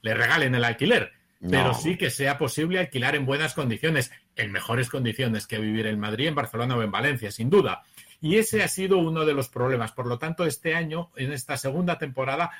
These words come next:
Speaker 1: ponemos el énfasis precisamente en que haya condiciones de habitabilidad adecuadas, que haya oferta de, de alquiler de casas.
Speaker 2: Claro. Eh, eh, son situaciones, como vemos, eh, las de los municipios,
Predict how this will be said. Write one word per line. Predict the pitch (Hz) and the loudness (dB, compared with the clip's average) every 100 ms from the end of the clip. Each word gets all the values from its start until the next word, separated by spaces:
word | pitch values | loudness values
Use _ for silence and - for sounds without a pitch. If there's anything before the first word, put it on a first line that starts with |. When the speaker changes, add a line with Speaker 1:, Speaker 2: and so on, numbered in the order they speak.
| - | -8
Speaker 1:
ponemos | - 139 185 180 175 | 0 4 4 2 2
el | 165 | 0
énfasis | 180 170 170 185 | 0 -4 -2 -4
precisamente | - 127 175 170 147 139 139 185 _ _ - | -2 0 0 0 -4 -4 -4 -6 _ _ -4
en | 127 | -2
que | 123 139 | 0 0
haya | 147 170 - - _ - | 2 2 0 -8 _ -16
condiciones | - 131 123 120 143 170 156 | -2 0 2 2 2 2 2
de | 135 | 2
habitabilidad | 123 120 120 120 127 120 123 139 135 | 0 -2 -6 -4 -2 0 0 2 0
adecuadas, | 107 - 127 104 101 | -2 -2 -2 -2 -6
que | - | -4
haya | 147 160 | -2 0
oferta | 123 - 147 123 - - - _ _ | -2 -2 -2 -2 -4 -12 -12 _ _
de, | 113 | -4
de | 110 104 | -2 -2
alquiler | 107 - 107 110 98 | -2 0 0 0 -2
de | 92 | -6
casas. | 78 - - - - | -8 -10 -18 -20 -4
Speaker 2:
Claro. | 85 78 65 - - - - | -2 -2 -6 -12 -14 -14 0
Eh, | 113 98 101 117 117 | 4 6 4 2 2
eh, | 113 | 0
son | - 127 135 135 117 | 4 4 6 4 4
situaciones, | 135 127 117 135 131 131 | 0 2 2 4 4 2
como | - 117 113 110 110 110 | 2 2 4 6 6 6
vemos, | 110 131 113 92 - | 4 4 4 2 2
eh, | 85 85 82 82 | 2 4 4 2
las | 82 82 | 2 2
de | 90 | 0
los | 87 87 85 90 | 2 2 2 0
municipios, | 90 90 90 - 120 120 107 | 2 2 2 0 2 4 4